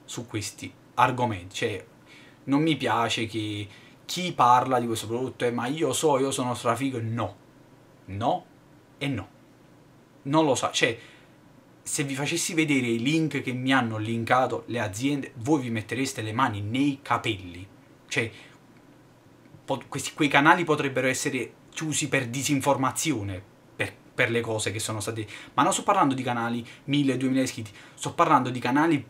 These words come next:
pure con cento e duecentomila iscritti, cioè canali che mi mangerebbero, cioè beh, ci vogliono du-, venti mega per equiparare un canale del genere,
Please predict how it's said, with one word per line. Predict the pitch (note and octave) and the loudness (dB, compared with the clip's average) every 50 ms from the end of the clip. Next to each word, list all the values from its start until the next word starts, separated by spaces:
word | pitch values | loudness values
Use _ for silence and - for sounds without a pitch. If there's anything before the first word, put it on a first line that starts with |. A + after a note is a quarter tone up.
| - - | -14 -6
pure | - E3+ F#3 F3 E3+ | -4 -4 0 0 2
con | D3+ D3+ D3 D3 | 2 2 2 0
cento | C#3 - D3 D3 D#3+ E3+ D3 D#3 | 0 2 2 4 4 4 2 2
e | D3 B2+ | 0 0
duecentomila | A#2 A#2 C3+ C#3 C#3+ C3 B2 - - C3+ C3 B2+ B2+ B2+ B2 A#2 A#2 A#2+ B2+ C3+ D3 D3+ C#3+ C#3+ C#3 - | -2 -6 0 2 4 4 4 4 4 2 2 2 -2 -4 -6 -8 -6 -4 -4 -2 -2 -2 -2 -4 -6 -6
iscritti, | - C#3+ - - - C#3+ B2 A2 G#2 - - | -6 -6 -6 -4 -4 -6 -6 -8 -8 -10 -8
cioè | - - C3+ | -2 -2 0
canali | C3 B2 A#2 C3+ C#3+ C#3 C#3 | 2 2 2 4 4 4 2
che | C3 - C3 | 2 0 0
mi | B2 B2+ B2+ B2+ | 0 0 -2 0
mangerebbero, | B2+ B2 A#2 B2 B2 A#2+ A2 B2+ A#2+ C#3+ C#3+ A#2 G#2 G#2 A2 G#2+ G2+ F#2 F#2 - - - - - - - - - - - - - | 2 2 2 2 0 0 0 2 2 2 2 2 0 0 -2 -2 -2 -2 -6 -8 -14 -20 -20 -20 -20 -20 -20 -20 -20 -20 -20 -8
cioè | - - C3 A#2 | -2 -2 -2 0
beh, | A2+ A#2 A2+ - - - - | -2 -4 -6 -6 -12 -20 -8
ci | - - D3+ | -4 -2 0
vogliono | C3 C3 C3+ C3 C3 C3 | 2 2 2 2 0 -2
du-, | A#2 A#2+ C3+ D3 D3 C#3 | -2 -4 -6 -6 -6 -6
venti | B2+ C3 F3 F#3 F3+ E3+ D#3 - E3 D#3+ | 2 2 2 2 2 0 -2 -2 -2 2
mega | D3+ C#3+ C3+ A#2 G#2 G2 F#2 F2+ - - - - - - - - - - - - - - | 4 6 6 4 2 -4 -6 -8 -10 -14 -20 -20 -20 -20 -20 -20 -20 -20 -20 -20 -20 -6
per | - C3+ B2 | 0 0 2
equiparare | B2 A#2+ A#2 C#3 B2+ B2 A#2+ A#2 A2+ A#2+ A#2+ | 2 2 0 0 4 4 4 4 4 2 0
un | A#2 B2 | 0 0
canale | A2+ - A#2 A#2 A2+ A2+ A2+ A2+ | -2 -2 -2 0 0 0 -2 -2
del | A2 A2+ A2+ A2+ A#2 | -2 -2 -2 -2 -2
genere, | A2+ A#2+ A#2 G2+ G2 F#2+ F#2+ F#2+ F#2+ G2 F#2+ | 0 0 0 0 -2 -6 -6 -6 -6 -8 -8